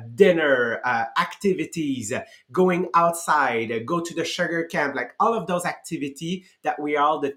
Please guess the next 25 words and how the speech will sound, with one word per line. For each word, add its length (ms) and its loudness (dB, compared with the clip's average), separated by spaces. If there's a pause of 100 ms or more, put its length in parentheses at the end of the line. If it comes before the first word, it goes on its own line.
(160)
that 220 -2
we 100 -12
call 200 -6
the 120 -2
togetherness 840 -4 (260)
are 380 2
part 460 0 (180)
of 380 0 (300)
a 120 0
place 460 0
where 440 0 (200)
people 420 -6
feel 300 -6
more 400 -2
passionate 560 -6
about 340 -6
what 200 -4
they 160 -8
do. 180 -16 (640)
Create 500 2
a 80 0
culture 600 0
of 240 -2
open 500 4
communication. 960 -4